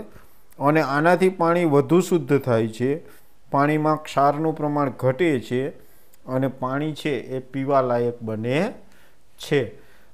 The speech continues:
તો અહીંયા મિત્રો આપણો તેરમો એકમ નદીની સફરનો બીજો ભાગ પણ પૂર્ણ થાય છે અને સંપૂર્ણ એકમ પૂર્ણ થાય છે. આશા રાખું છું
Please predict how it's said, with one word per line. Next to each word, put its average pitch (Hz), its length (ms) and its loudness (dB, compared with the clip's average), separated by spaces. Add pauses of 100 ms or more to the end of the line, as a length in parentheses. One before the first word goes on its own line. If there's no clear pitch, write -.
તો 175 60 2
અહીંયા 170 380 2
મિત્રો 170 560 0
આપણો 160 400 0
તેરમો 160 560 -4
એકમ 156 340 -4
નદીની 143 540 -6
સફરનો 139 760 -8
બીજો 127 400 -6
ભાગ 131 220 0
પણ 135 380 -8 (220)
પૂર્ણ 139 340 -6
થાય 113 280 -6
છે 147 220 -8
અને 147 240 -6
સંપૂર્ણ 139 600 -10
એકમ 151 640 -6 (140)
પૂર્ણ 165 320 -4
થાય 110 280 -4
છે. 151 240 -6
આશા 131 400 -4
રાખું 135 360 -6 (100)
છું 170 220 -8